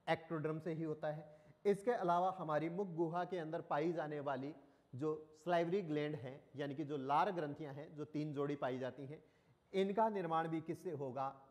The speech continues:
ectoderm से ही होगा। इसके अलावा हमारे शरीर के अंदर मौजूद विभिन्न प्रकार की जो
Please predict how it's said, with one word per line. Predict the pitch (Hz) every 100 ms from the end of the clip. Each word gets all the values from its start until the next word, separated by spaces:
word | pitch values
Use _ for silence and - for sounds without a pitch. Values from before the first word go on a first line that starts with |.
| _
ectoderm | 151 151 - 160 175 175
से | 190
ही | 175 180
होगा। | 170 165 180 - - - - -
इसके | 214 214 254
अलावा | 247 - 156 156 139 98 107 - _ _ -
हमारे | 170 170 180 202
शरीर | 202 170 196
के | 214 196 180
अंदर | 156 151 151
मौजूद | 151 139 139 139 147 151 113
विभिन्न | 117 127 196 240
प्रकार | 220 170 165 139 135 -
की | 127 127 - _ _ _ _ 131
जो | 117 143